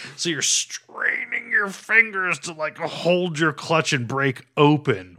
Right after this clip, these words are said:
weirdly. But if you have Barkbusters, all of a sudden this isn't a problem, right? Now, if you wanna do winter riding on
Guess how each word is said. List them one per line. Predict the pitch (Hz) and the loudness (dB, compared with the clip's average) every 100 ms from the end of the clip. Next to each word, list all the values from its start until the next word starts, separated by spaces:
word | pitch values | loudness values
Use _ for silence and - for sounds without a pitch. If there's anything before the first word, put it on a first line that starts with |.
| - | -12
weirdly. | 117 104 98 90 95 90 92 _ _ _ - - _ - 104 | -8 -8 -10 -16 -20 -20 -20 _ _ _ -20 -20 _ -20 -4
But | - - - _ - | 0 0 -2 _ -8
if | 160 - | -6 -6
you | 175 | -8
have | 139 101 90 | -8 -10 -6
Barkbusters, | 156 240 294 - - - - - - 131 - _ _ _ _ _ _ _ _ - | -4 -4 -6 -10 -12 -12 -16 -16 -12 -10 -12 _ _ _ _ _ _ _ _ -2
all | 117 107 | -2 -2
of | |
a | 110 | -6
sudden | - 110 101 101 | -6 -6 -6 -12
this | 98 92 - | -12 -10 -10
isn't | 92 98 90 | -14 -18 -20
a | |
problem, | - 208 285 175 - _ _ _ _ _ _ _ _ _ _ _ | -12 -10 -10 -16 -20 _ _ _ _ _ _ _ _ _ _ _
right? | 95 117 175 _ - - - - | -12 -8 -8 _ -20 -20 -20 -10
Now, | 175 180 143 - _ - | -6 -4 -6 -8 _ -10
if | 170 | -8
you | 202 | -6
wanna | 262 247 | -4 -4
do | 175 | -4
winter | 135 113 165 160 | -4 2 2 2
riding | 120 120 131 131 117 101 98 98 | -2 -2 -2 -2 -6 -10 -14 -16
on | - 107 104 98 98 | -12 -12 -12 -14 -16